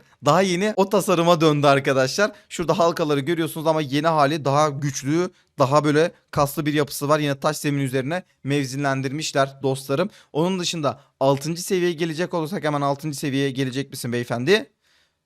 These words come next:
Heh, altıncı seviye. Bakın altıncı seviyede artık yine ayaklı sisteme geçmişler ama eskisinin yapısı neredeyse aynı arkadaşlar. Ne değişti eskisinde? Ha,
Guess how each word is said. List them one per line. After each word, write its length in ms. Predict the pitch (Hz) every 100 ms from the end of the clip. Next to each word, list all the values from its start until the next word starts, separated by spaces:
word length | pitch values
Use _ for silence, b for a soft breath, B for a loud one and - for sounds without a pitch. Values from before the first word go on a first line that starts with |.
| _
Heh, 160 | 196 135 -
altıncı 400 | 170 170 165 143
seviye. 240 | 143 127
Bakın 220 | 139 131 -
altıncı 400 | 165 208 277 269
seviyede 320 | 220 185 185
artık 320 | 180 - 208 - b
yine 140 | 175
ayaklı 400 | - 165 170 190
sisteme 380 | 180 165 185 185
geçmişler 480 | 170 160 156 - 180
ama 200 | 175 185 b b
eskisinin 720 | 156 - 165 - 185 202 - _ _
yapısı 400 | 147 139 - 190
neredeyse 400 | 170 - 190 143 -
aynı 300 | 151 175 185
arkadaşlar. 480 | 143 139 151 143 135
Ne 140 | 165 196
değişti 280 | 190 -
eskisinde? 560 | 127 - 123 123 156 285 b b b
Ha, 280 | 196 143